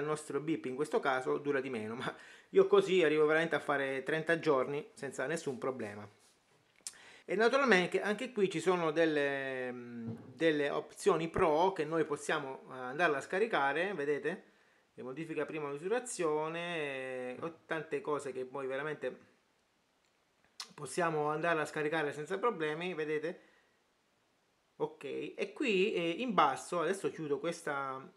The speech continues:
questa finestrella così è più precisa. Allora, qui in basso,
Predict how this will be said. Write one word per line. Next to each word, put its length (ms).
questa 460
finestrella 640
così 360
è 140
più 340
precisa. 540
Allora, 260
qui 180
in 100
basso, 540